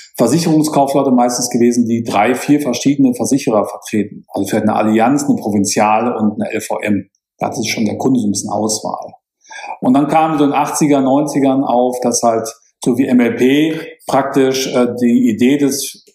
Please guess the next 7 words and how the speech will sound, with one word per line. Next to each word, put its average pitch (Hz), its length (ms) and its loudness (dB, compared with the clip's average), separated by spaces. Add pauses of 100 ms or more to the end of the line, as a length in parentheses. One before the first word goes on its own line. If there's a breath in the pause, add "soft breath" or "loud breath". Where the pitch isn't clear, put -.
(120)
also 107 240 -2
eher 113 180 0
so 107 100 0
eine 95 200 2
zielorientierte 131 1600 0
Beratung 175 500 0
machen 170 480 0